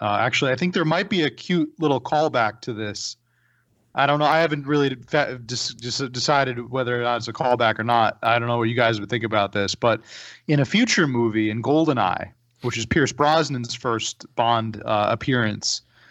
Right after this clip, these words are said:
um, when he's meeting with Judi Dench's M, um,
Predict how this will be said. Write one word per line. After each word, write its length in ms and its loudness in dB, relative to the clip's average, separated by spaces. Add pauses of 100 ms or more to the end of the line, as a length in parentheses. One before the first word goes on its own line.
(540)
um, 420 0 (640)
when 180 -2
he's 120 2
meeting 280 4
with 140 2
Judi 340 2
Dench's 540 0
M, 420 0 (680)
um, 520 0